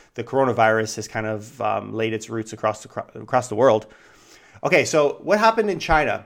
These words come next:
What have we seen over the last few months? We've seen a lower number of sales, certainly. Here's an article that came out of, uh, uh, marketwatch dot com. The title says, "Coronavirus slows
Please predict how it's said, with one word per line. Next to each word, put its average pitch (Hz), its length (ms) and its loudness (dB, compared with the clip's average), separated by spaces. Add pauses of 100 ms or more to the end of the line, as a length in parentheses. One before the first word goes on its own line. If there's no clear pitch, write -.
What 143 100 2
have 170 80 2
we 170 80 -4
seen 165 320 0
over 135 160 0
the 131 80 0
last 123 300 4
few 131 120 -4
months? 117 240 0
We've 139 240 -8
seen 165 300 -6
a 127 80 -8
lower 135 440 0
number 131 280 -2
of 117 100 -2
sales, 131 460 0 (240)
certainly. 120 720 -6 (720)
Here's 156 220 2
an 151 100 6
article 143 400 6
that 131 180 6
came 139 180 0
out 123 120 4
of, 113 120 0
uh, 113 300 4 (260)
uh, 104 140 2
marketwatch 135 640 4
dot 123 220 4
com. 135 360 0 (300)
The 120 60 -8
title 151 240 4
says, 147 200 0
"Coronavirus 175 580 2
slows 165 440 2